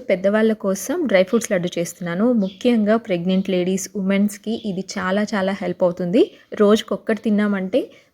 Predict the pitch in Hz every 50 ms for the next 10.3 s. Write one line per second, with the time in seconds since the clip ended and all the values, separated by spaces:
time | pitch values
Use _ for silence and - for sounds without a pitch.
0 | - 208 202 196 196 190 190 202 - - 214 180 185 202 202 202 - 208 - 214
1 | 208 202 202 202 202 - 196 196 - 196 196 208 254 262 247 190 190 180 180 185
2 | 208 247 240 - - 196 180 185 208 233 226 226 190 185 185 190 190 185 185 180
3 | 180 170 170 170 165 160 160 175 202 220 - 190 185 - 202 202 208 220 208 233
4 | 220 196 185 185 185 214 202 202 202 190 190 - - 185 180 165 165 170 - 175
5 | 170 170 170 160 160 156 151 151 - - - - _ - - 240 277 277 285 359
6 | - - 254 220 202 208 220 226 220 208 214 - - 214 220 277 - 254 214 185
7 | 185 196 196 190 180 - 277 466 427 269 220 - 220 214 240 233 226 202 214 202
8 | - 202 196 190 - 190 180 175 175 175 - 247 294 311 285 - 247 226 220 214
9 | 208 214 - 208 - - 208 196 - - - 233 202 185 190 190 185 190 226 269
10 | 339 554 539 - 214 202